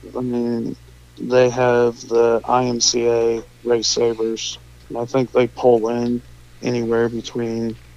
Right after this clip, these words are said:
thirty and forty cars a night on a weekly show. So we're only about three hours from there.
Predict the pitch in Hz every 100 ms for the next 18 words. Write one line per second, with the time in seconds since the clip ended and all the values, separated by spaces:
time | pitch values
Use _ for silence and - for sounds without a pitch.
0 | - - - - - - - 120 120 123
1 | 120 113 - 123 120 117 117 113 113 110
2 | 110 113 120 - - - - 107 110 110
3 | 113 - 120 - 127 127 131 - - -
4 | - - - - - 117 113 113 117 120
5 | 117 117 113 113 110 - - 120 113 107
6 | 113 110 107 - 107 110 110 110